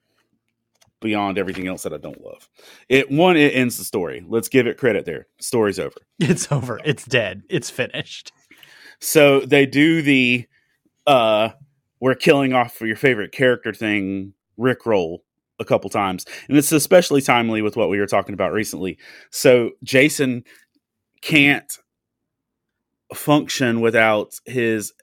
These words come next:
Speaker 1: uh, adrenaline spiking too highly, uh, when he feels fear or whatever.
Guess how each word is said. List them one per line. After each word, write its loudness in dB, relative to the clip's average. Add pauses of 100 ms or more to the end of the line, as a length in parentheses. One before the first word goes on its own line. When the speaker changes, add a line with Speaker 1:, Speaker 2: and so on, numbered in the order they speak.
(180)
Speaker 1:
uh, -2 (1500)
adrenaline 2
spiking 0
too -4
highly, 0 (920)
uh, 0 (140)
when -2
he -4
feels -4
fear -4
or -6
whatever. -10